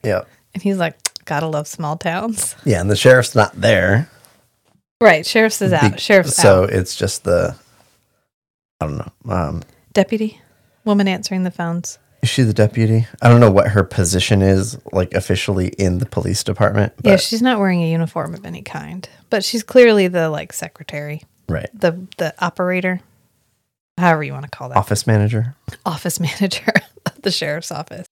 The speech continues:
Speaker 2: And now that we have Fenton and we have Doyle's attention, Fenton launches into his story,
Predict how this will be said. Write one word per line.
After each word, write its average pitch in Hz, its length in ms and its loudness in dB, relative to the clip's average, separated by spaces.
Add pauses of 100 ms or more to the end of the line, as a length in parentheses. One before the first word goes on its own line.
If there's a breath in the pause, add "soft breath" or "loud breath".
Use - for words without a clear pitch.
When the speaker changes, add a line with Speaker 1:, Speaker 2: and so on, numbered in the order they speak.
(300)
Speaker 2:
And 208 160 4
now 233 160 4
that 214 140 2
we 202 120 2
have 208 300 -2
Fenton 185 540 -4
and 185 160 0
we 185 120 0
have 185 280 -2
Doyle's 175 460 -2 (120)
attention, 185 880 -8 (720)
Fenton 185 300 2
launches 170 400 -2
into 165 240 -8
his 160 220 -8
story, - 560 -12